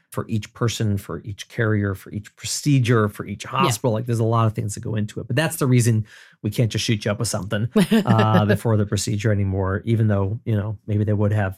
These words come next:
Speaker 1: thirty
Speaker 2: Yeah.
Speaker 1: years ago. I'm not quite sure. <laughs> Yeah. Do you find that when you're talking about these with patients that, like, how much of this conversation is about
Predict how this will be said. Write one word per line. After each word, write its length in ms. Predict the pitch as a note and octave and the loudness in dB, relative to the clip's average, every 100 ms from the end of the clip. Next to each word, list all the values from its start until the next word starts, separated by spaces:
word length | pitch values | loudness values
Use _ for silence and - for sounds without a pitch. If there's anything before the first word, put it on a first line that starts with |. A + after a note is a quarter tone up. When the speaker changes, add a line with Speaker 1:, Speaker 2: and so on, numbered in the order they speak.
| _ - | _ -10
Speaker 1:
thirty 200 | G#2+ G#2 | -6 -2
Speaker 2:
Yeah. 80 | |
Speaker 1:
years 180 | G#2 G2 | -2 -4
ago. 280 | G2+ G2+ G#2+ - - - | -4 -4 -6 -8 -20 -4
I'm 80 | G#2+ | -2
not 220 | G2+ - | -2 -4
quite 180 | - G2+ | -6 -6
sure. 280 | - A2 G#2+ - _ | -4 -4 -6 -12 _
<laughs> 440 | - - - - - G3+ - - - - - - | 0 0 -2 -12 -4 -2 -2 -10 -18 -18 -10 2
Yeah. 180 | F3+ | 4
Do 160 | C#3 C#3 | 4 4
you 160 | F#3 B3 | 4 2
find 720 | - E3+ D3+ D3 C#3+ C#3+ C#3 _ _ _ _ | 0 0 2 4 4 2 0 _ _ _ _
that 560 | B2+ A2+ B2 A2+ A#2 - | 0 4 6 4 0 -2
when 320 | B2 A#2 A2+ | 0 2 2
you're 480 | A#2+ B2+ B2+ C3 B2+ B2+ - _ - | 4 4 6 4 2 -2 -14 _ -2
talking 340 | A#2+ A#2 A2+ | 0 0 0
about 360 | G2+ G2 F#2+ - | 2 2 -2 -2
these 460 | G2+ G2 G#2+ - - _ _ | -2 -2 -2 -4 -10 _ _
with 360 | A#2+ A2 G2 - | -2 0 0 -2
patients 800 | G#2+ G#2 - G#2 F#2+ - - - _ _ _ _ _ | -2 0 0 -2 -2 -4 -8 -10 _ _ _ _ _
that, 540 | A2 G#2 G#2+ G2+ - - _ _ - | -4 2 4 2 -2 -10 _ _ -2
like, 120 | B2+ | -2
how 240 | - F#3 | 2 2
much 300 | A3 D3+ C#3+ | 4 4 4
of 100 | B2 | 2
this 160 | A#2 G#2+ | 2 2
conversation 1000 | - A2+ A2 G2+ - G#2 G#2 G#2 G2+ G#2+ - | 0 0 2 0 0 -2 -2 0 -2 -2 -2
is 140 | G#2+ | 0
about 400 | G2+ G#2 G2+ | 2 2 2